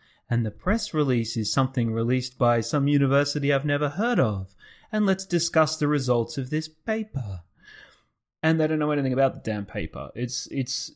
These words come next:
uh, science podcasts a lot of the time are, are about the conclusions of science and other people's conclusions of science. They're not about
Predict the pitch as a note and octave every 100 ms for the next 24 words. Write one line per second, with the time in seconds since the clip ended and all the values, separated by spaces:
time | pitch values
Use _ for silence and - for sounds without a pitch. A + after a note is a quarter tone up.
0 | - A2 E2+ - - - C#3 C3+ - C#3
1 | - F3+ F#3 - E3 D#3 D3 C#3 C#3+ C3+
2 | C3+ B2 - C3 B2 A2 - C3+ B2 A#2
3 | C3 B2+ B2+ - _ C#3 B2+ B2+ - B2
4 | A2 - - C#3+ C#3 A#2 G#2+ G2 F2+ -
5 | - A2 - - - G#2+ D#2+ - - -
6 | - B2 - C3 C3+ C3+ B2 A2 - -
7 | G#2+ - G#2+ F#2+ - - - _ _ _
8 | _ _ - A2 C2+ - - - _ -
9 | B2+ E3 F#3 E3+ F3 E3 -